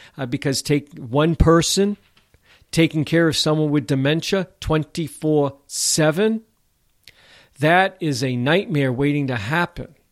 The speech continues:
And eventually the mom may go into a facility and may have to go on Medicaid. I don't know. I don't know their personal situation. Where am I getting at with this?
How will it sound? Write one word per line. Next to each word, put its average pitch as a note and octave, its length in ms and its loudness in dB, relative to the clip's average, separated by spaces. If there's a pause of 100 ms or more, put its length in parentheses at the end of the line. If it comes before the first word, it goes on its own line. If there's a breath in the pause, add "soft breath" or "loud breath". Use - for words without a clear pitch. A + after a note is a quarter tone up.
(880 loud breath)
And D3 340 4
eventually D#3+ 760 0
the C3+ 120 -2
mom C3+ 380 0
may C#3+ 220 0
go C3+ 280 0
into C#3 360 -2
a A#2+ 40 -6
facility - 760 -4 (200 loud breath)
and C#3 220 0
may C#3 160 4
have D#3 360 -2
to E3 60 -2
go C3 200 0
on B2 220 -2
Medicaid. A#2+ 540 -6
I A#2+ 100 -6
don't C3 320 -4
know. D#3 200 2
I A2 80 -2
don't A2+ 160 -8
know B2 140 -4
their A#2 120 -4
personal B2+ 380 -8
situation. - 840 -4 (760 loud breath)
Where F#3 300 4
am G3+ 120 0
I F3+ 100 -2
getting D#3+ 420 0
at B2 220 -4
with B2 280 -6
this? - 480 -10